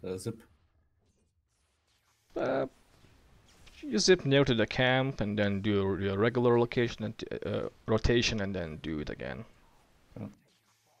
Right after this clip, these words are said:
Speaker 2: to the next camp. Yeah, because right now we got very little value out of that region rune.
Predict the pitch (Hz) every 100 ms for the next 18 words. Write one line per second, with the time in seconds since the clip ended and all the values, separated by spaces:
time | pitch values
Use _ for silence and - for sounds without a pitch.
0 | _ _ - - - - - 85 90 -
1 | - - _ _ _ _ _ _ _ _
2 | _ _ _ _ - - - 131 131 135
3 | 113 104 95 - 101 123 113 101 92 95
4 | 95 85 73 90 - 98 - 78 90 90
5 | 71 73